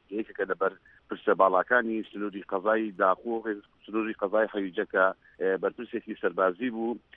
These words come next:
کەسێکش بوو لێهاتوو بوو لە جومجۆڵی سەربازی، ئەوە بوو لە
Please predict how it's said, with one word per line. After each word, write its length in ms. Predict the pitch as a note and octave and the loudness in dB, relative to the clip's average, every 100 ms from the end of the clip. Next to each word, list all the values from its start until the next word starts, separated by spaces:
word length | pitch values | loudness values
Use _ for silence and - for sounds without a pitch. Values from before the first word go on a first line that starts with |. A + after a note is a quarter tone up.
| - | -8
کەسێکش 460 | - - A2+ - G#2 F#2 | -8 -4 -6 -4 -6 -6
بوو 180 | G#2+ G2 | -6 0
لێهاتوو 400 | G2 F#2+ - B2+ | 4 4 4 -2
بوو 140 | B2 G#2+ | 0 4
لە 80 | G2+ G2 F#2 | 6 6 2
جومجۆڵی 560 | G#2+ G2+ A2 G2 G2 - | -8 -6 -4 -4 -6 -8
سەربازی، 560 | F2+ G2 F#2 F#2+ G#2 G2 _ _ _ - | -4 -2 -2 -6 -10 -12 _ _ _ -2
ئەوە 160 | G2 G#2+ | 0 0
بوو 200 | A2 G#2 | -4 -2
لە 100 | G2 | 0